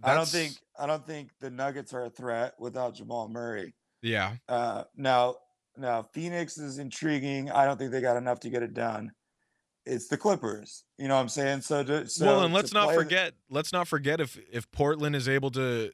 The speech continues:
Speaker 2: to go through the play-in tournament and stay as the seven seed, Portland's just as scary as anybody, too. I mean, Dame
Speaker 1: Yeah,
Speaker 2: Lillard
Speaker 1: Portland's just as,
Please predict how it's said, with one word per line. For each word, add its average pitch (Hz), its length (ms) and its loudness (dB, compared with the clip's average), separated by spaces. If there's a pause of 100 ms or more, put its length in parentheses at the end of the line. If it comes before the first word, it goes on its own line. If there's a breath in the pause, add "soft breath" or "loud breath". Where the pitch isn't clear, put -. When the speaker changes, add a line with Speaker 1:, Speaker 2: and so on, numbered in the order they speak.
(100)
Speaker 2:
to 127 100 -4
go 127 240 0
through 135 180 -2
the 117 80 -6
play-in 139 400 -2
tournament 123 480 -2
and 110 140 -8
stay 127 280 -2
as 117 180 -2
the 107 100 -10
seven 135 420 0
seed, 117 480 -2 (1040)
Portland's 165 400 2
just 156 240 2
as 143 80 -4
scary 151 400 2
as 143 100 0
anybody, 135 500 0
too. 254 260 0
I 139 80 0
mean, 131 340 -4 (400)
Dame 139 180 2
Speaker 1:
Yeah, 170 100 8
Speaker 2:
Lillard 180 280 6
Speaker 1:
Portland's 165 240 -4
just 175 200 -8
as, 151 280 -10